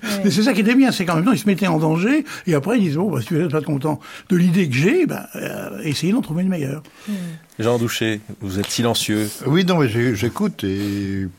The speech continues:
Speaker 4: comme je veux pas, euh, je, je veux pas contredire parce que c'est vrai.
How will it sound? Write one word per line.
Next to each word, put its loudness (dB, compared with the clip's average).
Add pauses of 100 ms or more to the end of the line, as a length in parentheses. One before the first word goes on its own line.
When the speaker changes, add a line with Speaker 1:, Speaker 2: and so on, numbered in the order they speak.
(440)
Speaker 4:
comme -4
je 0
veux -2
pas, 0
euh, -6 (100)
je, -12
je -8
veux -4
pas -4
contredire -2
parce -8
que -2
c'est -4
vrai. -4